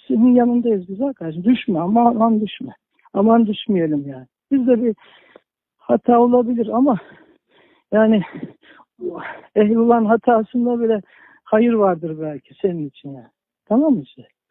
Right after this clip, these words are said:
Bilmiyorum, sen, ben senin, senin beni hakikaten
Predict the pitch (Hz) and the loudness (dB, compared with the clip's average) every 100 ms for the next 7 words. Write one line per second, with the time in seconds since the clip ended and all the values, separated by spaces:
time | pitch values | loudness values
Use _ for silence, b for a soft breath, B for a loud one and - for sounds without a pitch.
0 | b b b b b b b _ _ _ | b b b b b b b _ _ _
1 | 294 285 240 196 - 247 240 214 _ 233 | 2 4 4 0 0 0 0 -4 _ -2
2 | 247 214 - 226 247 233 226 233 247 247 | 0 -2 -2 0 2 0 -2 2 2 4
3 | 247 240 226 - 254 247 247 226 | 0 0 -4 -4 -4 -2 -2 -2